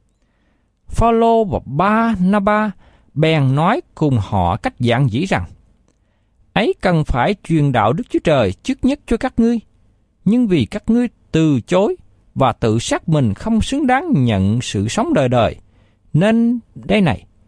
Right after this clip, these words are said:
chúng ta mới xây qua người ngoại." Tin lành đã khởi sự từ Jerusalem là thủ đô của nước Do Thái, nhưng sau đó lan rộng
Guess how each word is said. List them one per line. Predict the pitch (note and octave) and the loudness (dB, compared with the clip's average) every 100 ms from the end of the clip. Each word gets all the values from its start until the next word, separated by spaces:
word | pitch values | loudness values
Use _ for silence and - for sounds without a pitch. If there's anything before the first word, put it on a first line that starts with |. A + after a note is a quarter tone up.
| _ - | _ -8
chúng | - G3+ | -2 -2
ta | - G3+ G3 | 0 2 2
mới | G3+ A#3+ | 2 -2
xây | - G#3 G3 F#3+ | -4 0 0 0
qua | E3+ F3 F#3 F#3 F3+ E3 _ - | 0 0 0 0 -2 -6 _ -4
người | B2+ G#2 | 0 0
ngoại." | D2 A#1 - _ _ _ _ _ _ _ _ _ _ _ _ _ _ _ - | -4 -8 -14 _ _ _ _ _ _ _ _ _ _ _ _ _ _ _ -2
Tin | D4 | 0
lành | A3 F3 D3 | 2 2 2
đã | G#3 | -2
khởi | - C3+ A3 | -2 -2 -2
sự | - A#2 C3 - | -2 -2 -2 -2
từ | D3+ C3+ | -2 0
Jerusalem | G2+ G#2 F3+ A3+ - G#3+ G#3+ G#3+ F#3+ - - - | 0 0 0 0 0 0 0 0 -4 -14 -20 -6
là | A#2+ - | -6 -4
thủ | - F3 | -4 -2
đô | A3+ A#3 A#3 | 0 0 0
của | - | -2
nước | G3+ C#4 | -2 -2
Do | A3+ G#3+ | -4 -2
Thái, | G3+ A#3 D#4+ - _ _ _ | 0 -2 -4 -20 _ _ _
nhưng | G3 A3 | 0 0
sau | - A3+ | 0 0
đó | G#3+ C4+ | 0 0
lan | G#3+ A3 A3+ E3+ | 0 0 0 0
rộng | F#2+ F2+ C3+ | 0 -2 -4